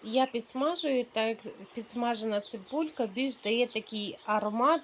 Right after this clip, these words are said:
присмак. Ну, мені так більш подобається. Можна і не, і, е, не піджарювати.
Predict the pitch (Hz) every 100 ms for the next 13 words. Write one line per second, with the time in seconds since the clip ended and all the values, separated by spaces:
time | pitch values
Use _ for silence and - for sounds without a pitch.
0 | - - 247 247 302 - 277 262 262 -
1 | - - - - - 233 - - 220 254
2 | 285 269 202 214 214 - 202 185 170 175
3 | 175 175 - 196 196 - 254 294 311 320
4 | 302 277 269 269 247 240 247 254 247 240
5 | 240 233 226 226 233 233 240 247 254 220
6 | 160 165 165 - 202